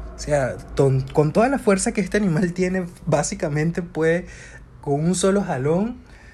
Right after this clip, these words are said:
<laughs> romper esa cadena, alar la estaca y salir corriendo. Él puede hacer lo que le dé la gana.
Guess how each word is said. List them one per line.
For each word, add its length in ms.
<laughs> 440
romper 580
esa 240
cadena, 560
alar 460
la 100
estaca 460
y 120
salir 340
corriendo. 720
Él 100
puede 180
hacer 200
lo 140
que 100
le 120
dé 120
la 120
gana. 360